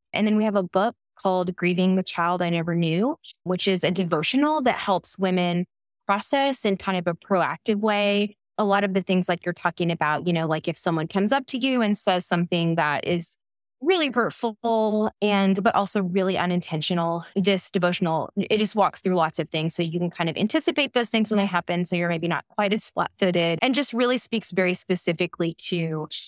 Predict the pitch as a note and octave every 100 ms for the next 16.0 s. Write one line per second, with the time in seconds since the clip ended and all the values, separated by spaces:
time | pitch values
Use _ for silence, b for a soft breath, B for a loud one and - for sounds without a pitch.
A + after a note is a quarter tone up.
0 | - _ D#3 D3 D#3+ - - _ _ D#3+
1 | D#3 D#3+ - - D#3 D3 D#3 E3 F#3 F#3
2 | F#3 G3 A3 - F#3 F3+ F3+ F3 F3+ -
3 | - F3+ - - - F3+ F3 E3+ - -
4 | F#3 - F#3 F#3 E3+ E3+ E3+ F3 - -
5 | E3+ E3 E3 F3 E3+ E3+ - _ - F3
6 | F3 E3+ D#3+ - G#3+ G3+ F#3+ F#3 F3+ F3+
7 | - F3+ - D#3+ E3 D#3+ E3+ - F#3 -
8 | E3+ D#3+ D#3 - _ _ - G3+ F#3 F3+
9 | F3 - A3 - G#3 - G#3 G#3+ G3+ F#3
10 | - G#3 G#3 G3 F#3+ F#3 F#3 F3+ F#3 F3+
11 | F#3 F3 - F3 E3+ E3 - F3 F#3 E3+
12 | F3+ F3 F3 F3 F3+ F3+ F#3 F3 F3 F3
13 | F3 F3+ E3+ E3+ F3+ - A#3 A3 A3 G#3+
14 | G#3+ - - G3 - G#3 G3+ - F#3 F3+
15 | F3+ F#3 F3+ D#3 F3+ F#3 F#3 G3 G3+